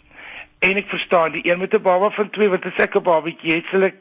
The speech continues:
nêrens heen gaan nie. As ek jou kind cute is, dan bou jy mos vir jou en jy pas hom op. So ek verstaan altyd se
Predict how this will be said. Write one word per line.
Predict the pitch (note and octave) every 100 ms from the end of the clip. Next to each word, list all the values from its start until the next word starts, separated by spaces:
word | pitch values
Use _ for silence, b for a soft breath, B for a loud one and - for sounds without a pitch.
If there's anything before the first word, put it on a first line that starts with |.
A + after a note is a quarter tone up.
| -
nêrens | D3 D3+ G3+ A3+
heen | E3+
gaan | D3 D#3+ D3+
nie. | E3+
As | D#3
ek | E3
jou | F3 E3+
kind | - F#3 -
cute | F#3 F#3 F3
is, | E3+
dan | D#3
bou | B2+ D3 D#3+
jy | F3+
mos | F3 D3+ -
vir | D3
jou | B2+ C3
en |
jy | B2+
pas | B2+ D3+ -
hom | E3
op. | C#3+ A#2 - B B B -
So |
ek | G3+
verstaan | G#3 - G#3 -
altyd | F#3 F3+ F#3
se | -